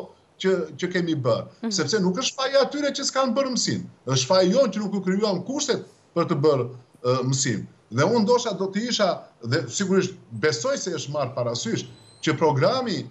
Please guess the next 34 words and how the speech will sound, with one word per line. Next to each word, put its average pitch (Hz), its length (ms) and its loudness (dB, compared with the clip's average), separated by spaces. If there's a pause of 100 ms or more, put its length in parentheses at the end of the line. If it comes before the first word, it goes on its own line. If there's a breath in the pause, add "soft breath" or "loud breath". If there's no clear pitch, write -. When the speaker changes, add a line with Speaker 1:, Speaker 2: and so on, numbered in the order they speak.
(160)
Speaker 1:
i 151 300 -2
orientues 139 680 0
duhet 214 240 0
të 220 80 -4
ishte 240 240 0
në 185 240 2
gjashtëdhjetë 190 640 -2
përqind 185 420 -6
të, 202 140 4 (520 loud breath)
të 170 100 4 (260)
pjesës 214 440 -2
ku 190 300 2
është 139 260 0
bërë 262 240 2
mësim 202 300 -2
efektiv, 139 540 -4
pra 135 180 2
të 135 160 -2
vitit 208 280 0
të, 175 120 2 (300 loud breath)
të 175 180 2
fundit. 160 320 2
Dhe 120 100 2
pjesa 226 380 0
tjetër, 233 480 2 (160 loud breath)
sigurisht 208 520 0
edhe 196 200 2
me, 196 140 2 (120)
me 151 220 0 (460 loud breath)
ato 180 260 0
që 175 160 -4
quhen 175 320 0
konsultime 147 560 -2
intensive, 135 560 0